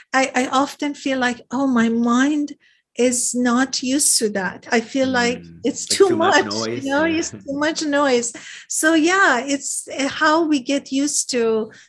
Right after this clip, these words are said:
Speaker 1: the quietness. And, and even, um, I come from a big family, but then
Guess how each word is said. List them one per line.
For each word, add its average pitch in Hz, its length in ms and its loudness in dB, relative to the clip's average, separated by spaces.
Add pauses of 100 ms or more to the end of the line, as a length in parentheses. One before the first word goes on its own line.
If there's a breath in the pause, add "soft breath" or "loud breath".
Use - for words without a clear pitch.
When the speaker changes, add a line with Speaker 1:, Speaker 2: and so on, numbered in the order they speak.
Speaker 1:
the 240 100 2
quietness. 240 1300 0 (380 loud breath)
And, 233 400 4
and 240 200 0
even, 277 540 -2
um, 226 460 0
I 247 120 -4
come 254 400 -2
from 247 260 0
a 247 80 0
big 269 260 -4
family, 277 480 0
but 233 240 -2
then 254 300 0